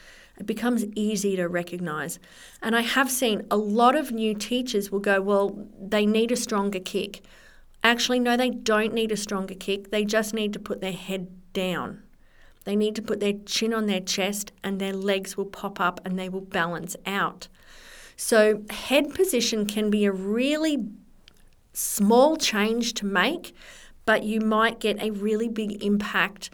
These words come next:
in the difference that it makes in that student. Some of the other things that I'll see, um, could even be something like floppy feet kicking. So again, it's just a small change, floppy feet, floppy feet, and the propulsion that you'll get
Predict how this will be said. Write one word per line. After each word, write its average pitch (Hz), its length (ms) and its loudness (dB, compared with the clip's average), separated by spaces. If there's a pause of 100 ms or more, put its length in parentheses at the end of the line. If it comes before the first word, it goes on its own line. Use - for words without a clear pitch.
(400)
in 208 140 4
the 202 100 2
difference 202 580 -4
that 196 80 -4
it - 80 -4
makes 185 460 -4
in 190 180 -8
that 165 220 -4
student. 175 580 -8 (640)
Some 294 240 2
of 415 140 4
the 269 140 4
other 240 180 4
things 220 320 0
that 220 120 -2
I'll 196 140 2
see, 196 640 -2
um, 196 400 0 (360)
could 254 180 0
even 247 280 2
be 320 140 0
something 208 400 0
like 190 220 0
floppy 190 340 -4
feet 208 420 -6
kicking. 170 480 -8 (960)
So 202 260 0
again, 226 360 0
it's 226 220 -2
just 269 280 -4
a 302 40 -6
small 220 320 -4
change, 214 420 -4
floppy 220 380 -6
feet, 233 420 -6
floppy 214 340 -4
feet, 214 380 -6
and 190 120 -4
the 190 60 -6
propulsion 202 720 -4
that 226 140 -4
you'll 196 140 -4
get 180 240 -6